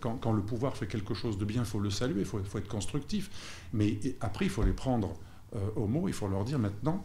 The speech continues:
qu'est-ce qui s'est passé et qu'est-ce qu'il va se passer de concret. Rien. Trois ou quatre associations, euh, euh, supprimées.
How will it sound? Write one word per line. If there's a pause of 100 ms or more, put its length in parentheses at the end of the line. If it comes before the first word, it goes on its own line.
(120)
qu'est-ce
qui
s'est
passé
et
qu'est-ce
qu'il
va
se
passer
de
concret.
Rien. (340)
Trois
ou
quatre
associations, (380)
euh,
euh,
supprimées.